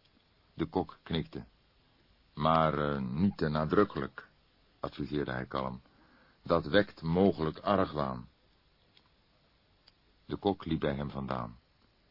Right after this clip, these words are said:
Fledder kwam de vroegere gelagkamer binnen met achter zich de rijzige gestalte van Fred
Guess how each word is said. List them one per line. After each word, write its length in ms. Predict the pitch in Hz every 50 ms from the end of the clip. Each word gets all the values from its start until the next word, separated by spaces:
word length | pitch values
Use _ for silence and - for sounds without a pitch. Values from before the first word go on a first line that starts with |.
| _ _ _ _ _ _ _ _ _ - - - _
Fledder 440 | - - - 98 123 131 123 110 98
kwam 220 | - 90 85 82
de 80 | 80 76
vroegere 360 | 73 85 101 95 92 90 78
gelagkamer 600 | - 80 82 90 - - - 78 71 69 69 67
binnen 260 | 65 87 90 90 85
met 140 | 73 73 -
achter 300 | - 90 85 - 95 95
zich 200 | - 92 82 -
de 100 | - 71
rijzige 540 | 69 71 82 92 87 - 85 78 - 67 67
gestalte 480 | - - - - 85 80 78 78 82
van 220 | 71 67 69 65 65
Fred 320 | - - 78 76 78 -